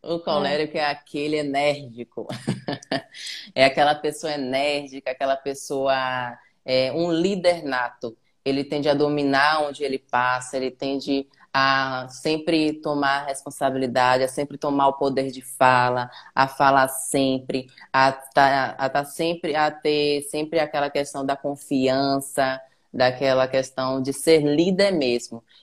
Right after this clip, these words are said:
Speaker 1: E aí, pra esse colérico, ele tem aquela questão daquela característica a se trabalhar, que é a questão da autossuficiência. Ele se acha tão autossuficiente, tão líder de si,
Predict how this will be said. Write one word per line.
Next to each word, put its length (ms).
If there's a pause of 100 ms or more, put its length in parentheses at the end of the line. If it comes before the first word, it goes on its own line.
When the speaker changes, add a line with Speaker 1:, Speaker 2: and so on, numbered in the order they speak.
Speaker 1:
E 100
aí, 160
pra 300
esse 380
colérico, 840 (200)
ele 400 (100)
tem 160
aquela 300
questão 480
daquela 480 (340)
característica 680
a 20
se 120
trabalhar, 520
que 120
é 80
a 80
questão 360
da 260
autossuficiência. 1160 (520)
Ele 220
se 160
acha 240
tão 500
autossuficiente, 1300
tão 280
líder 540
de 140
si, 520